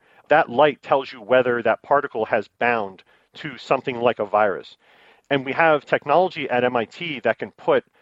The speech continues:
a coating around the, the particle, uh, so that it can fit onto different molecules you want to detect, like, like a lock and key. So if you think of the virus as,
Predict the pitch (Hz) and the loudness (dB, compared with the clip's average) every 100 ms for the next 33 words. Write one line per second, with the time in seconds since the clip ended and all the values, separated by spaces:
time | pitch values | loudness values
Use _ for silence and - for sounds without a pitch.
0 | _ _ - 123 - - 185 151 127 113 | _ _ -6 -6 -6 -2 -2 -2 -8 -6
1 | 120 110 120 139 123 101 101 _ 117 107 | -6 0 2 4 2 -2 -12 _ 0 0
2 | 104 - 110 - 160 143 - 92 85 _ | 0 -6 -6 2 2 2 -4 -8 -10 _
3 | _ _ - 127 120 - - 135 123 120 | _ _ 0 4 2 0 -2 2 2 2
4 | 139 - 113 - - 170 110 - 143 135 | -4 -6 -6 -6 0 0 0 -4 -6 -6
5 | - 123 - - 117 117 127 127 120 110 | -8 -8 -6 -6 -4 0 2 0 -6 -12
6 | 117 101 113 - 135 101 - 95 - 107 | -8 -6 -6 -8 -12 -12 -4 -4 -4 -2
7 | 120 - _ 117 123 117 113 120 120 101 | -2 -2 _ -4 -2 0 2 0 -2 -18
8 | - 104 - _ _ _ - 143 131 - | -18 -20 -20 _ _ _ -12 -10 -6 -4
9 | 175 131 123 107 131 147 123 - 120 113 | -2 0 -2 2 4 4 0 -2 0 2
10 | 110 104 | 2 -2